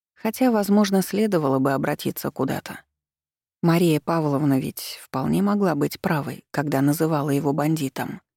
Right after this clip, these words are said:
Но тем не менее, вся его напыщенность и взгляд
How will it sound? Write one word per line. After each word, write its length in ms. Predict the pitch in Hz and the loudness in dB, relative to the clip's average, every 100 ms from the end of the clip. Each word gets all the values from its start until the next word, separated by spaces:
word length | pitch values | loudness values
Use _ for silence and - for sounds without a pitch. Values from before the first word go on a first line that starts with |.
| _ _ _ _ _ _ _ _ _ - | _ _ _ _ _ _ _ _ _ -2
Но 100 | 196 | 2
тем 260 | 226 220 | 4 6
не 100 | 214 | 8
менее, 440 | 208 220 220 196 175 | 6 6 6 4 2
вся 240 | - 190 | -2 0
его 260 | 185 165 165 | 2 2 2
напыщенность 880 | 156 147 185 - - 143 135 - | 2 0 -2 -2 0 0 -2 -4
и 60 | 139 | -4
взгляд 640 | 139 143 147 165 170 - | -2 -2 0 0 -2 -6